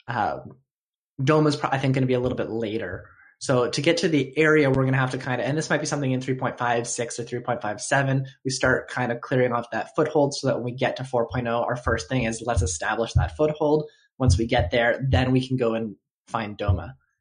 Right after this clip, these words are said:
But from this, it also sounds like DOMA does not need to be liberated first.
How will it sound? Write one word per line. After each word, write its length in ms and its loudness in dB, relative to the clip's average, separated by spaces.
But 160 2
from 140 2
this, 160 2
it 140 -4
also 340 0
sounds 320 2
like 180 -2
DOMA 240 2
does 140 -16
not 180 0
need 120 -6
to 60 -12
be 120 -2
liberated 500 6
first. 300 2